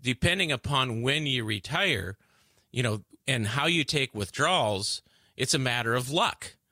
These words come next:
You know, did you retire in a market that is going up at the beginning of your retirement? Or if you're an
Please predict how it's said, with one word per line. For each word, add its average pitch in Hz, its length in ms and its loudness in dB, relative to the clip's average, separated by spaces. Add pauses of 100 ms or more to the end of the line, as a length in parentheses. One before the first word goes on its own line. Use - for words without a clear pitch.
(340)
You 120 120 -2
know, 110 160 0 (140)
did 135 220 0
you 170 120 2
retire 131 640 0
in 120 180 -2
a 117 40 -4
market 117 480 0
that 107 180 0
is 98 180 0
going 110 440 -2 (100)
up 117 260 -2 (340)
at 127 140 -2
the 120 80 -10
beginning 135 440 0
of 139 120 -2
your 135 120 2
retirement? 147 680 -2 (580)
Or 160 460 2
if 135 180 -4
you're 139 160 2
an 123 220 0